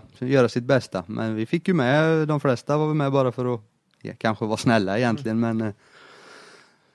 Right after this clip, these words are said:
vi fick ihop lite pengar där, så det var ju guld värt för att kunna fortsätta även tjugohundratio då liksom, och, och,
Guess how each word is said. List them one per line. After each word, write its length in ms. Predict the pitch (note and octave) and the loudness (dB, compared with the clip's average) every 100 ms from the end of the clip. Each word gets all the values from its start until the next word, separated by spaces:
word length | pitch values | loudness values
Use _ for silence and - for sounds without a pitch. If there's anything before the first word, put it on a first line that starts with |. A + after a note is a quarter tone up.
| _ | _
vi 120 | A#2+ | 0
fick 200 | B2 F#3+ | 2 6
ihop 200 | G3 C#3 | 6 6
lite 200 | D#3 F3+ | 2 4
pengar 320 | F3 E3 E3 | 4 4 6
där, 160 | D3+ C3 | 6 4
så 100 | C3 | 4
det 100 | C3 | 2
var 140 | E3 | 4
ju 280 | F3+ F3 E3+ | 4 4 4
guld 320 | D3+ C3+ E3+ | 4 4 4
värt 280 | D#3 C3+ B2+ | 2 2 2
för 120 | - | 0
att 120 | C#3 C3 | 0 0
kunna 360 | C3+ C3+ B2+ G#2+ - - - _ _ _ _ | 0 0 0 -4 -16 -20 -20 _ _ _ _
fortsätta 500 | C#3 C3 - G2+ A#2+ | -2 -2 0 0 2
även 240 | C3 A2+ A2 | 2 2 -2
tjugohundratio 800 | B2 A2+ A2 A2 - A#2+ G2 C3+ | -2 -2 -2 -2 0 -2 0 0
då 120 | C#3 | 0
liksom, 440 | C3 - A#2 A2 | -2 -2 -4 -4
och, 380 | A2+ A2 A2 - | -4 -6 -8 -6
och, 360 | A2 A2 A2 | -6 -6 -6